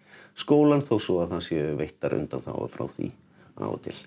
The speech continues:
Þetta er, eh, fólk sem þráir að koma inn í kvikmyndaiðnaðinn, fólk, skapandi fólk sem að, eh,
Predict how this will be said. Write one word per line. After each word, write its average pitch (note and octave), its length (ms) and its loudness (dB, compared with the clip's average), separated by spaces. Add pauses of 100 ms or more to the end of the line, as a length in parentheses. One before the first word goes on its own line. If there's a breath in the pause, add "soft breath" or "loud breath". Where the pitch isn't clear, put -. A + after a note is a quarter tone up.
(760 loud breath)
Þetta A2 240 2
er, A#2+ 240 8
eh, A#2+ 480 8
fólk B2+ 220 2
sem C3 120 2
þráir C#3 380 4
að A#2 80 -2
koma C#3+ 800 0
inn D3 240 4
í C#3+ 160 4
kvikmyndaiðnaðinn, E3+ 1120 4
fólk, - 240 -2 (320)
skapandi B2+ 400 2
fólk C#3 240 2
sem C3+ 320 2
að, C3+ 320 0
eh, - 1120 -2